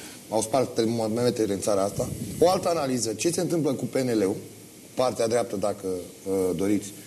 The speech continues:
pentru că sunt mai multe vine aici și eu mă aștept la tinerii furioși din fruntea P N L-ului, cei care sunt cu demnitatea și astăzi, își dau o demisie răsunătoare, probabil mâine.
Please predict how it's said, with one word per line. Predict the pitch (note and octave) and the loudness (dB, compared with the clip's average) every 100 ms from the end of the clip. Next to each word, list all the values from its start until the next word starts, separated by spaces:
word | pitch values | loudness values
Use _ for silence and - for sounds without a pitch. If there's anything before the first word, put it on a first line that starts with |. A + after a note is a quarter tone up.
| - - | -18 -4
pentru | - G#2+ G#2 | 0 2 2
că | G#2+ G2+ - | 0 0 2
sunt | C#3 | 4
mai | C3 A#2+ | 4 4
multe | C#3 D#3+ B2 | 4 4 4
vine | G#2 F#2+ | 2 0
aici | F#2+ - A2+ - - - - - - | -2 -4 -6 -6 -14 -16 -16 -16 -6
și | - | 0
eu | A2+ | 2
mă | A#2+ | 2
aștept | A2+ C#3 | 2 2
la | A#2+ A2 G#2+ - - - | 2 2 0 -6 -16 -2
tinerii | C3 B2+ A#2+ | 2 4 4
furioși | G#2+ A2+ A#2+ | 2 2 4
din | A2+ | 4
fruntea | G#2+ A#2+ A2+ | 2 -2 -2
P | G#2+ | -2
N | G#2 G#2 | 0 2
L-ului, | G#2+ A2 | 4 2
cei | G2+ G#2+ | 2 0
care | A2 A2 | 0 0
sunt | G#2+ | -2
cu | G2+ | 0
demnitatea | G#2+ G#2 G2+ G#2 G#2 | 0 2 0 0 0
și | G2+ | -2
astăzi, | G2 - G2+ - - - | -4 -6 -10 -14 -12 0
își | |
dau | A2 A#2+ | 4 4
o | |
demisie | A2 A2+ A#2+ A#2 | 4 2 0 0
răsunătoare, | G#2+ G#2 G#2 E2+ G2+ A#2 C3+ | 0 0 -2 0 0 0 0
probabil | A2+ A#2+ B2 | 2 4 4
mâine. | D#3 B2+ G2+ | 4 4 2